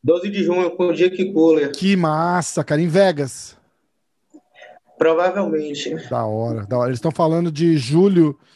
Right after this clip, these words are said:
Speaker 2: fazer a, a Fight Week lá em Abu Dhabi de novo, com público e tal.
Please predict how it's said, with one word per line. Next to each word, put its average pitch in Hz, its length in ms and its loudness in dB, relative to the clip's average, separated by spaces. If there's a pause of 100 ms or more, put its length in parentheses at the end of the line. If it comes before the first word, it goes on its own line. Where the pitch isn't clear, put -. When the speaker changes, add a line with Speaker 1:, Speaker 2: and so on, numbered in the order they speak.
(220)
Speaker 2:
fazer 147 360 0
a, 139 800 2
a 127 80 -2
Fight 156 380 -2
Week 147 300 0
lá 139 200 0
em 160 80 -2
Abu 170 180 0
Dhabi 147 320 0
de 135 120 -6
novo, 135 240 -4
com 165 140 -8
público 131 600 0
e 120 40 -8
tal. 117 340 -8